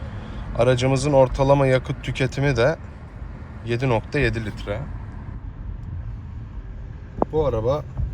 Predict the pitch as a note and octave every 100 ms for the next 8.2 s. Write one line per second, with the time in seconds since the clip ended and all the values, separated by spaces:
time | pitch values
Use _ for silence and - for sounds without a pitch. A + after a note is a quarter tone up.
0 | - - - - - - - - - -
1 | C3+ A#2 C#3 B2+ - B2+ B2 B2 B2+ A#2+
2 | A#2+ C3 - - G2+ G#2 B2+ - - -
3 | - - - - - - - - - -
4 | - - - - D3 A2 G2+ - F#2+ G2+
5 | B2 - - - - - - - - -
6 | - - - C3 B2+ B2+ G#2 G2+ A#2 -
7 | A2+ G#2+ G#2+ G2 F#2+ F#2+ F#2+ F#2 - F#2+
8 | G2+